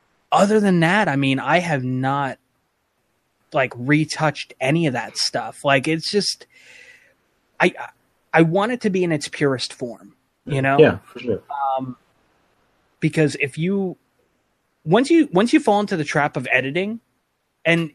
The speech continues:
Speaker 1: you know, some people, they, they love to edit, and good on you guys. Seriously, you, you are stalwarts of the, um, of, of the industry, of content
Speaker 2: Mm.
Speaker 1: creation, everything like that. But in,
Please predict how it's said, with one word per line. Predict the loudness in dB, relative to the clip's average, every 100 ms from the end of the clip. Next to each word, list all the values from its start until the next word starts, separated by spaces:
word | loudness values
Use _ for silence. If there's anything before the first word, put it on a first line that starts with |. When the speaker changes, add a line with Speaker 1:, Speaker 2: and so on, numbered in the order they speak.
| _
Speaker 1:
you | -2
know, | 0 0
some | 0 0 2
people, | 2 4 2 2
they, | 0 2 2
they | 2 -2
love | -2 -2
to | 0
edit, | 2 2 0 -4
and | -4 -4 -6 -6
good | 0 2
on | 4 2
you | 0
guys. | 0 0 0 -2 -2
Seriously, | 0 0 -2 -4 -4 -6
you, | -10 -12 -8
you | -6 -6
are | -6
stalwarts | -6 -2 -2 -2 -4 -4 -10 -16 -12 -8
of | -6 -4
the, | -4 -4
um, | -4 -6 -8 -12 _ _ _ -18 -18 _ -2
of, | 0 0
of | -2 -4 -2
the | 0
industry, | 0 0 -4 -4 -2 -2
of | -4 -4
content | -2 0 0 -2
Speaker 2:
Mm. |
Speaker 1:
creation, | -2 -2 -2 -6 -8
everything | -8 -10 -14
like | -6
that. | -2 -4 -6 -2
But | -2 -4 _ _ _ _ _ _ _ _ _ _ -20 _ _ _ _ _ _ _ _ _ _ _ _ -2
in, | 2 2 -2